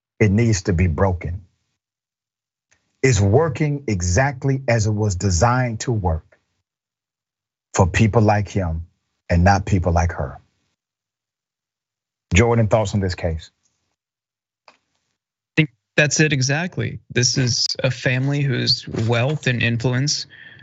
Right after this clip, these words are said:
Speaker 2: allowed them to continue living their lives unfazed, as a family mourns the loss of someone who did nothing wrong.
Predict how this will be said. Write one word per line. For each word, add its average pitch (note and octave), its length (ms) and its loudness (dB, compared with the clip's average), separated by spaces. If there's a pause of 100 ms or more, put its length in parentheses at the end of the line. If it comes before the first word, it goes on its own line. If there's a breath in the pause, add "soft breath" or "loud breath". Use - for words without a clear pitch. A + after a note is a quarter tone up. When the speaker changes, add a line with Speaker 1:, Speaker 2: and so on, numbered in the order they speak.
(140 loud breath)
Speaker 2:
allowed B2 480 4
them C3 300 0
to A#2+ 220 -4
continue B2+ 540 -2
living A2+ 520 0 (160)
their A2 160 2
lives A2 600 -2 (440)
unfazed, C#3 600 0 (560 loud breath)
as B2+ 140 4
a C3+ 60 4
family C3+ 400 2
mourns B2 540 -2
the C3 80 -2
loss A#2 420 0
of A#2+ 400 -6 (320)
someone A#2+ 420 4
who A#2+ 160 0
did A2+ 220 0
nothing A#2 340 -4
wrong. A#2 320 -2